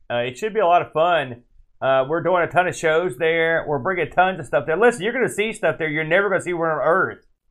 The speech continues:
I will have, and Brent was very excited when I mentioned it to him in the pre-show,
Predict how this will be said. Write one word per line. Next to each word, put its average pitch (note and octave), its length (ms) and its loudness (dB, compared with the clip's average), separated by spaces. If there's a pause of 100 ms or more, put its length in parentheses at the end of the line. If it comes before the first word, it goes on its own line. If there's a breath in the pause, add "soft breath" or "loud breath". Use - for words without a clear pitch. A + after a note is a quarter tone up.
(160)
I D3+ 140 4
will F#3 380 2
have, C3 460 2 (380)
and C#3+ 180 -6
Brent G3 280 2
was C#3+ 140 -4
very F3 360 0
excited C3 480 0
when A#2+ 140 -4
I A#2+ 60 -2
mentioned B2+ 380 -10
it - 40 -20
to C3+ 60 -14
him C3 60 -8
in B2 60 -10
the A2+ 40 -12
pre-show, A2+ 680 -8